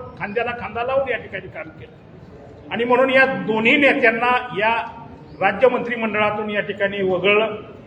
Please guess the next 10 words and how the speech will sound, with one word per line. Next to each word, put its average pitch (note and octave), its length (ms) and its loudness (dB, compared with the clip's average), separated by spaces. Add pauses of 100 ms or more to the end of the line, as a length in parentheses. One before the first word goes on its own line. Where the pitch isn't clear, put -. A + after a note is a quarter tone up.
(300)
त्यामुळं A#3+ 400 6
आम्ही A3+ 400 2
या A3 80 4
ठिकाणी A#3+ 680 -2 (500)
महाराष्ट्रातले A#3+ 800 4
ओबीसीचे B3 760 4
सर्वच, C#4+ 500 2 (1000)
सर्वच D#4 300 6
घटक C#4 380 4
यामध्ये C#4 460 4